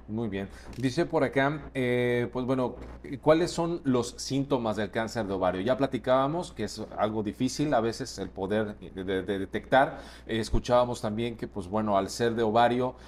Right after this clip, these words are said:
eh, lo que son, eh, los estrógenos, ¿no? O, o en este caso las, la, las hormonas de la mujer, a lo mejor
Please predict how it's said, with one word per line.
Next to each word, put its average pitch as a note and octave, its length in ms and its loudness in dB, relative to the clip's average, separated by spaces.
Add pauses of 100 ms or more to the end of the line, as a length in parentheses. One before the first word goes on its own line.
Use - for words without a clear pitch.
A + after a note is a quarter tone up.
(160)
eh, G#2 480 4
lo G#2 160 2
que G#2 160 -2
son, A#2+ 360 0
eh, A2+ 80 -4
los A2 200 0
estrógenos, A#2+ 840 -2
¿no? A2 140 -2
O, G#2+ 720 0
o G2+ 40 2
en G#2 100 0
este A2 200 -4
caso A2+ 280 -2
las, F#2+ 440 0
la, F#2+ 240 -2
las G2 240 -2
hormonas A2 500 0
de G#2 100 -2
la G#2 80 0
mujer, A2+ 340 0 (260)
a A#2+ 140 6
lo B2 100 4
mejor C3+ 340 2